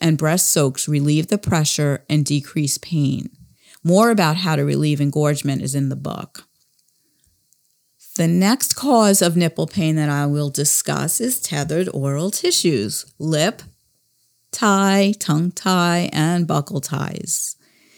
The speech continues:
We know all about this. Tethered oral tissues are abnormally formed or tight attachments in the mouth that prevent functional movement.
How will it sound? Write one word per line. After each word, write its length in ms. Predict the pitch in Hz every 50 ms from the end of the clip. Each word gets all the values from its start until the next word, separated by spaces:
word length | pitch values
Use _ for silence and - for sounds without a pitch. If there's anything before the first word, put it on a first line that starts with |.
| _ _ _ _ _ _ _
We 180 | 170 175 180 170
know 280 | 165 165 160 156 147
all 340 | 156 175 190 202 208 214 214
about 380 | 208 190 190 180 180 185 180 -
this. 500 | 165 147 76 - - - - - - - _ _ _ _ _
Tethered 380 | - - 185 190 202 233 226 -
oral 300 | - 185 180 185 196 196
tissues 480 | - - 170 160 - 180 170 160 -
are 180 | - 147 - -
abnormally 680 | - 170 180 196 214 226 208 196 196 196 202 208 220 233
formed 500 | - - 185 165 151 143 143 151 156 - -
or 80 | 160 147
tight 320 | - - - 165 160 165
attachments 720 | 214 226 - - 208 170 151 151 - - 156 143 147 147
in 220 | - - 165 165 185
the 80 | 214
mouth 460 | 214 202 165 139 139 131 160 - - - _ _
that 180 | - 156 156 -
prevent 540 | - 160 151 160 151 151 151 170 170 - - _ _
functional 460 | - 160 156 143 139 - - 156 143
movement. 520 | 139 143 151 151 143 139 139 - - -